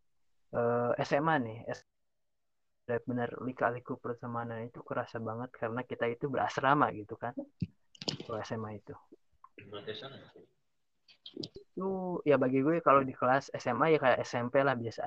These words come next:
aja. Sedangkan kan kalau di asramanya itu wah tiga tahun kita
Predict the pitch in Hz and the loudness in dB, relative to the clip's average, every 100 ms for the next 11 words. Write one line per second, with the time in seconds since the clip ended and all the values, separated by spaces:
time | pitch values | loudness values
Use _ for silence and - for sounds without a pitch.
0 | 110 101 _ _ _ _ _ _ _ _ | -8 -10 _ _ _ _ _ _ _ _
1 | _ _ - 110 107 156 160 160 139 127 | _ _ -8 -2 2 2 2 2 4 4
2 | 110 - 120 117 117 123 - 170 156 67 | 2 2 2 2 0 -2 -2 -2 0 0
3 | - - _ _ _ _ 135 131 113 - | 0 -12 _ _ _ _ -4 0 0 0
4 | 113 113 147 147 - _ _ _ _ - | 0 0 0 -2 -10 _ _ _ _ -10
5 | 117 | -10